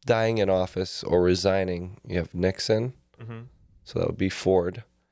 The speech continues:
Speaker 1: And you would have Johnson for Kennedy's assassination. And
Speaker 2: Oh, right.
Speaker 1: I think that's it.
Speaker 2: Was, was Johnson, he wasn't reelected after he served office, was he?
Speaker 1: Mm, I think he might have been.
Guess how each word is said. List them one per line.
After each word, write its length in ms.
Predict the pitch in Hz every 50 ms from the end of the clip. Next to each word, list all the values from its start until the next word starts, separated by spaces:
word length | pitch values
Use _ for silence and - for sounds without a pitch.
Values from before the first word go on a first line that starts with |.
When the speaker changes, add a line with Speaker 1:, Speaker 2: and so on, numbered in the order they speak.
| _ _ _ _ _ _ _
Speaker 1:
And 220 | - 92 92 92 92
you 60 | 90
would 100 | 87 82
have 460 | 85 101 92 87 87 87 85 - -
Johnson 580 | - - 101 90 90 90 - - - 101 95 95
for 200 | - - - 90
Kennedy's 500 | - - - 92 90 90 90 87 85 -
assassination. 920 | - - - - 85 - - - - - - - - - - - 92 98 - _ _ _ _ _ _ _ _ _ _ _ _ _ - - _ _ _ -
And 600 | - 95 104 113 113 120 120 123 120 120 113 - - - - - - - _ _ _ _ _ _ _ _ _ _ _ _ _ _ _ _ _ _ _ _ _ _ _ _ _ _ _ _ _ _ _ _ _ _ _ 104 - 104 107 110 113 117
Speaker 2:
Oh, 300 | 120 127 123 117 110 107
right. 200 | 110 117 113 107
Speaker 1:
I 40 |
think 220 | - - - - -
that's 240 | - - - - - -
it. 300 | - - - - - -
Speaker 2:
Was, 220 | 135 135 120 - -
was 180 | - 131 123 110
Johnson, 720 | 113 127 127 139 147 - - 156 143 139 135 123 101 - _ _ _ _
he 80 | - 151
wasn't 220 | 156 165 135 -
reelected 480 | 117 123 131 113 98 98 - - 104 95
after 400 | 101 101 - - 104 104 104 101
he 160 | 110 120 147 - _ _ _ - -
served 180 | - 110 98
office, 200 | 101 98 107 104
was 140 | 110 107 107
he? 180 | 120 139 147 139 135 _ _ _ _ _ _ _ _ _ _ _ _ -
Speaker 1:
Mm, 540 | - 113 120 117 117 120 120 117 110 110 - -
I 40 | 110
think 240 | - - - 262 -
he 120 | - -
might 300 | 110 101 98 104 104 101
have 160 | 98 87 -
been. 520 | - - 95 92 90 87 92 95 98 107